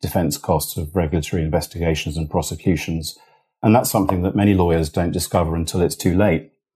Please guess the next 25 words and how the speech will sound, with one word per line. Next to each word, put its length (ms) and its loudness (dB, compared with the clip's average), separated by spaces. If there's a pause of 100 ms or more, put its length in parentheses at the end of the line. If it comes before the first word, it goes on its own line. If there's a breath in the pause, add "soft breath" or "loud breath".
Many 240 8
law 160 4
firms 400 2 (180)
do 540 4 (580)
carry 300 2
some 320 2
cover 340 0
to 600 0
deal 240 2
with 440 -2
regulatory 760 0 (360 soft breath)
and 160 0
disciplinary, 720 2
but 180 2
it's 160 2
not 160 2
always 240 4
comprehensive. 760 0
I've 120 2
certainly 320 2
seen 440 -2 (200 soft breath)
some 200 2
very 240 4
restrictive 560 -4
terms, 500 -2